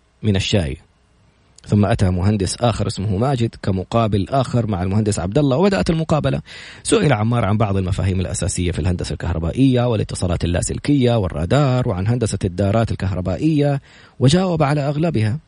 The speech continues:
ثم سأله المهندس عبد الله: "هل قدمت على شركات أخرى كشركات البتروكيماوية في ينبع والجبيل؟" رد عمار في ثقة وبحزم: "نعم." تفاجأ من رده الصريح:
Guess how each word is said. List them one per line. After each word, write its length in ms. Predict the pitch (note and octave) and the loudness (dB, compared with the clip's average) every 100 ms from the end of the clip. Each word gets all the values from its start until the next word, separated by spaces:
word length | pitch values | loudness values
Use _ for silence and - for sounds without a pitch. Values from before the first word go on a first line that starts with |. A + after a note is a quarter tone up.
| _ _ | _ _
ثم 160 | E3 D#3+ | 0 2
سأله 280 | F3 E3 | 2 0
المهندس 380 | C#3 B2 C3 A#2 | 0 0 0 0
عبد 180 | A2 G#2+ | 0 0
الله: 220 | A#2+ A2 - _ _ _ _ | 0 -2 -8 _ _ _ _
"هل 100 | - | -4
قدمت 340 | E4 E3 F#3 D#3+ | 0 2 2 2
على 140 | A#2 | 2
شركات 360 | A2+ - D3+ - | 0 0 -2 -2
أخرى 280 | D#3 A#2+ G#2 | -2 -2 -2
كشركات 480 | G#2+ A2 A2+ A#2+ | -2 -4 -2 0
البتروكيماوية 1300 | - F#2+ G2+ - - C3+ B2 - A#2+ G#2 G#2+ B2+ A#2 | 0 -4 -6 -12 -4 -2 -2 0 0 2 2 2 2
في 140 | G#2 F2+ | 0 0
ينبع 360 | G2 B2+ A2 | 0 2 0
والجبيل؟" 480 | F2+ F#2 G2 C3+ D#3+ - _ _ _ - | 0 -2 0 -2 -2 -10 _ _ _ 0
رد 180 | B2+ F#2 | 2 2
عمار 300 | F2 G#2+ G#2 | 2 2 0
في 140 | F#2 | 0
ثقة 260 | A#2 - F2+ | -2 0 -2
وبحزم: 340 | E2 - D3 | 0 -2 0
"نعم." 360 | E3 F#3+ C#3+ F#3+ _ _ - _ _ _ _ | 0 0 -2 -4 _ _ -20 _ _ _ _
تفاجأ 400 | - B2+ B2 G#2 | 0 4 4 2
من 160 | E2 F#2 | 0 0
رده 300 | G2+ G2 G2+ | 0 -2 -2
الصريح: 480 | B2+ G#2 G#2+ G2 | -2 -2 -2 -4